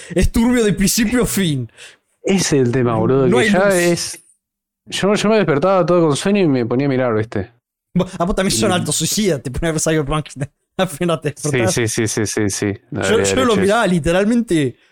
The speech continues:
Speaker 1: a la noche, noche, tarde, ¿viste? Era
Speaker 2: Hay
Speaker 1: como
Speaker 2: que verlo, hay que verlo después, amigo, porque si no es,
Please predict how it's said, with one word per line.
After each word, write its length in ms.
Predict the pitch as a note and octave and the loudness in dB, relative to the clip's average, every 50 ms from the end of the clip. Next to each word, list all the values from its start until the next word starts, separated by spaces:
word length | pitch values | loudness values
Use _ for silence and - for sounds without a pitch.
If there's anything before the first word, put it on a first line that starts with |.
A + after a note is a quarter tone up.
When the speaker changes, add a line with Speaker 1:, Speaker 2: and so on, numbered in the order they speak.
| _ _ _ _ | _ _ _ _
Speaker 1:
a 100 | - B2+ | -6 -6
la 100 | B2 A#2+ | -4 -4
noche, 320 | C3+ E3+ F#3 F#3 F#3 - A2+ | -2 -2 -2 -2 -2 -4 -4
noche, 360 | - F3+ F3+ E3+ - - - - | -4 -2 -2 -2 -4 -6 -8 -6
tarde, 400 | - E3 E3 D3 B2 A2 G#2+ G#2+ | -6 -6 -4 -6 -6 -8 -10 -12
¿viste? 280 | A2 A#2 - - F#2+ A#2 | -12 -14 -14 -14 -12 -8
Era 140 | C3 C3+ - | -6 -4 -2
Speaker 2:
Hay 100 | D3+ D3+ | -2 -4
Speaker 1:
como 100 | A#2 - | -2 -2
Speaker 2:
que 80 | - C#3 | 0 0
verlo, 380 | C#3 D3+ D#3 D3+ D#3 D#3 C#3+ | 2 2 2 2 2 2 2
hay 100 | C#3 C#3+ | 2 2
que 140 | C#3 D#3 D#3 | 2 2 2
verlo 220 | D#3 D3+ D#3 D#3 | 2 2 2 2
después, 460 | C3+ A#2+ A2 A#2+ - D3+ D3+ C#3+ C#3 C3+ | 2 0 -2 -2 0 0 2 2 2 2
amigo, 440 | B2+ B2+ B2 B2 C3 C3 B2+ B2 A#2 | 2 0 0 0 0 0 0 0 0
porque 180 | A#2 A#2+ A#2 A2+ | 0 0 -2 -2
si 140 | A#2 - A#2+ | -2 -2 -2
no 380 | B2+ C#3 D3 D3+ D#3+ D#3+ D3 | 0 0 0 -2 0 0 0
es, 400 | C#3+ C#3+ C#3+ D3 C#3+ C#3 - - | 0 0 0 0 0 -2 -4 -10